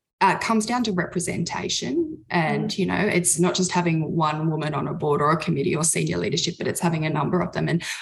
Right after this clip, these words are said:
Speaker 1: being able to put your hand up and go, "Hey, this, this is the situation for us."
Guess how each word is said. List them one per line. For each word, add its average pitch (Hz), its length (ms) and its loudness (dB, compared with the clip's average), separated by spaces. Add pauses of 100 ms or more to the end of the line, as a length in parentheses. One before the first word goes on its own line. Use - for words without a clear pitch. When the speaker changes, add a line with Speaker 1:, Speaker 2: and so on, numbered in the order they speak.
Speaker 1:
being 190 180 8
able 175 160 6
to 175 80 0
put - 160 -4
your 185 100 2
hand 165 160 0
up - 120 -4
and 160 100 -4
go, 151 240 -2
"Hey, 208 320 0
this, - 280 0
this 247 240 -2
is 208 120 -4
the 180 60 4
situation 165 640 0
for 147 160 -2
us." - 500 2